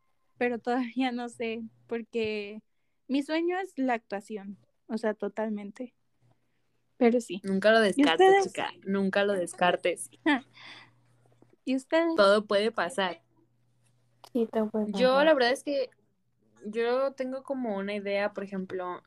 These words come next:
Speaker 2: yo siempre desde chiquita había tenido una idea de lo que había querido estudiar, o sea, como desde,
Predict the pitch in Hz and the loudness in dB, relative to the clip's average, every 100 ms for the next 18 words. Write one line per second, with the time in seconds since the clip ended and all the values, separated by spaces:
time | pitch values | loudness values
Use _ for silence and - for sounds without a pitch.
0 | - 196 202 208 214 214 240 226 196 185 | -10 -6 -4 0 0 0 2 2 0 -6
1 | - 185 - 240 - 180 180 180 190 190 | -12 -16 -4 -4 -4 -6 -6 -6 -8 -6
2 | 196 196 190 180 185 190 185 175 170 170 | -6 -4 -4 -2 -2 -4 -6 -6 -4 -4
3 | 165 180 175 185 - 165 165 175 - 170 | -8 -8 -8 -10 -16 -10 -8 -8 -12 -16
4 | - 170 170 170 165 165 165 165 160 156 | -12 -12 -10 -6 -4 -4 -4 -6 -6 -8